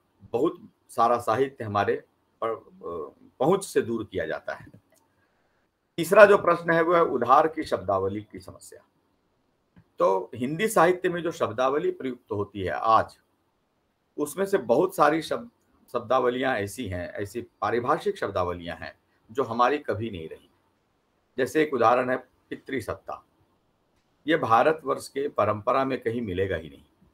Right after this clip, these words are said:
उसी तरह दूसरा शब्द है मातृसत्ता, यह भी नहीं मिलेगा, क्योंकि माता और पिता भारत में सत्ता के प्रतीक ही नहीं रहे, वो तो देवता हैं, उनको सत्ता कब बनाया गया,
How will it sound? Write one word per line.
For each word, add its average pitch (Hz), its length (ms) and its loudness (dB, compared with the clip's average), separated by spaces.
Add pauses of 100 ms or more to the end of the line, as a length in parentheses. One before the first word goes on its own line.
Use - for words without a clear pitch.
(1300)
उसी 156 200 -2
तरह 170 180 4
दूसरा 156 360 0
शब्द 156 280 2
है 151 60 2
मातृसत्ता, 110 680 -2
यह 135 300 2
भी 175 140 -2
नहीं 135 200 -4
मिलेगा, 78 420 -8 (420)
क्योंकि 156 260 2
माता 123 480 4
और 143 120 6
पिता 135 280 -2
भारत 110 380 0
में 151 100 -4
सत्ता 135 340 -4
के 139 140 -4
प्रतीक 95 400 -8
ही 135 120 -12
नहीं 90 180 -8
रहे, - 220 -16 (1000)
वो 120 80 0
तो 135 140 -2
देवता 123 420 -2
हैं, 98 220 -6 (720)
उनको - 180 -8
सत्ता - 360 -2
कब 143 160 0
बनाया 131 320 2
गया, 127 260 -2